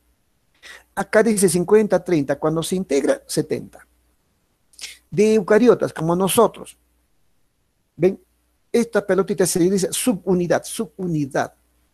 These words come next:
Acá otra subunidad, una mayor, otra menor. Acá dice sesenta y cuarenta. Lo integras, ochenta. No estás hablando de tamaño, densidad. Es berbero.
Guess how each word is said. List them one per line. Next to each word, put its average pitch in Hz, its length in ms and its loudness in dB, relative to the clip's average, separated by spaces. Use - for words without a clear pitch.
Acá 156 240 -2
otra 175 180 -2
subunidad, 143 520 0
una 175 180 -2
mayor, 175 300 2
otra 160 180 -4
menor. 123 300 -8
Acá 175 320 2
dice 180 420 2
sesenta 165 420 0
y - 20 -2
cuarenta. 143 360 0
Lo 156 80 2
integras, 175 500 2
ochenta. 143 640 -4
No 196 80 0
estás 190 240 -2
hablando 170 260 -2
de 135 120 -2
tamaño, 139 340 -2
densidad. 131 560 -6
Es 135 160 -2
berbero. 120 380 2